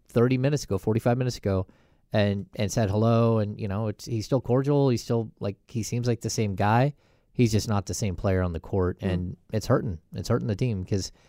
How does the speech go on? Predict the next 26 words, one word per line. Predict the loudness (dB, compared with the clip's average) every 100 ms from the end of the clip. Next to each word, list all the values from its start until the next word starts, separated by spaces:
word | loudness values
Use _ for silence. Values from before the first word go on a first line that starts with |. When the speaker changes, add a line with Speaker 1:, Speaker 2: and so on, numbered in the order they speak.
| _ _
Speaker 1:
he's | -2 2 4
a |
guy | 4 2
that | 2
if | 0 2
they | 2
would | 2 2
have | 0
known | 2 4 4
this | 2 0
is | -2
who | 0
he | 0
was | 0 -2 -2
now, | 0 0 0 -2 _ _ _ _ _ _ 2
they | 4
would | 4 2
have | -2
tried | -2 -2 -2
to | 0
move | 4 4 2 -4
much | -2 -2 -2
harder | -2 0 0
during | -2 -4
the | -6
offseason. | -8 -10 -12 -14